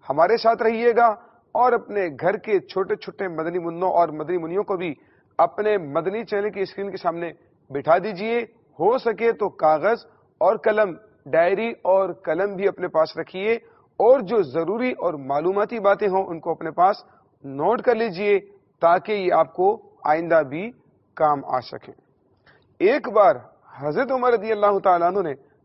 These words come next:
نبی کریم صلی اللہ تعالیٰ علیہ وآلہ وسلم کی بارگاہ میں عرض کی، "یا رسول اللہ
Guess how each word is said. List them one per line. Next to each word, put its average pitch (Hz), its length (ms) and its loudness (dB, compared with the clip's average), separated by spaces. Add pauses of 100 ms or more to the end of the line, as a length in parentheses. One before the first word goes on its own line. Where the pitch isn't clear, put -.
(140)
نبی 175 160 -4
کریم 214 320 -2
صلی 190 240 -8
اللہ 214 300 2
تعالیٰ 190 380 -2
علیہ 185 200 -2
وآلہ 170 200 -2
وسلم 165 320 -8
کی 196 120 -10
بارگاہ 147 380 0
میں 190 180 -8
عرض 156 220 -4
کی، 120 120 -16 (920)
"یا 208 220 2
رسول 254 300 -6
اللہ 202 280 2